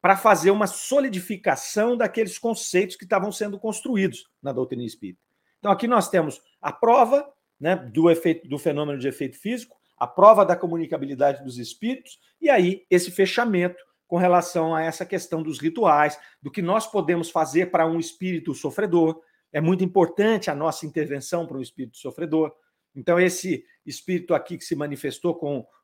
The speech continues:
com o soldado, ele tinha um vínculo, eles eram irmãos, eles tinham um vínculo, e ele se atrelou a esse irmão, né, pedindo ajuda pra que ele pudesse sair daquele estado de perturbação que ele tava no plano espiritual.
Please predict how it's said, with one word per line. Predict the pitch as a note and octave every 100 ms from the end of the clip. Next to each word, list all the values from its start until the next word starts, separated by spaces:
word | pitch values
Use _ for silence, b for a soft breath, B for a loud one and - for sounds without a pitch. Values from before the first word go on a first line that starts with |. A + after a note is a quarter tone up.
| _
com | D#3
o | C#3
soldado, | - B2 C#3+ G#3+ E3+ D3
ele | C#3 C3+
tinha | - G3+
um | D#3+
vínculo, | D#3+ D4 D4+ C3+ A2+
eles | A2 A2
eram | C#3+ F3+
irmãos, | G#3+ C#3+ F#3 A#3+
eles | C#3+ A2+
tinham | - F#3
um | G3
vínculo, | C3+ G#3 A3+ B2 G#2+ b b
e | C3+ E3+
ele | G#3
se | G3 - A#3+
atrelou | B3 A#3+ F#3+ D#3 F3 B3
a | E3+
esse | D#3+ D#3+ F3
irmão, | C#3+ C3+ C#3+ B3 B B _
né, | D#3+
pedindo | F3 G3 A#2 G#3 C4+
ajuda | A3+ D#3 B2+ F3+ G#3+
pra | A3+
que | A3
ele | A3+
pudesse | G3+ C4+ E3+ C#3+ G#3+ A3+ - - _
sair | - - - E3+ E3+ A#3
daquele | G3+ F#3 D3+
estado | - D#3+ D#3 E3
de |
perturbação | F3+ - B3+ B3+ B3+ G#3 F3+ - F#3 F3+
que | G#3+
ele | D#4
tava | - D3 C#3 D#3 - _ _
no | G3
plano | F#3 F3+ D#3
espiritual. | - E3 E3+ D#3 F#2+ -